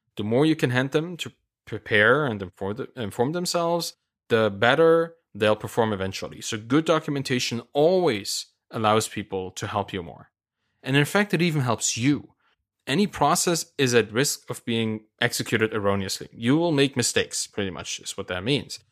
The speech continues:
Standard operating procedures and any other step-by-step walkthroughs allow you to do your work more efficiently and with fewer mistakes. If you have a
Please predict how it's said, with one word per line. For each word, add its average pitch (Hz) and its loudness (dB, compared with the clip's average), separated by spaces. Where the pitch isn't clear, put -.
Standard 180 0
operating 170 0
procedures 113 2
and 113 -10
any 117 -2
other 113 2
step-by-step - 0
walkthroughs 107 0
allow 110 0
you 139 4
to 127 -8
do 117 -2
your 104 -2
work 113 -2
more 95 -2
efficiently - 0
and 135 2
with 120 0
fewer 151 0
mistakes. - -2
If 135 -4
you 151 6
have 147 2
a 160 -8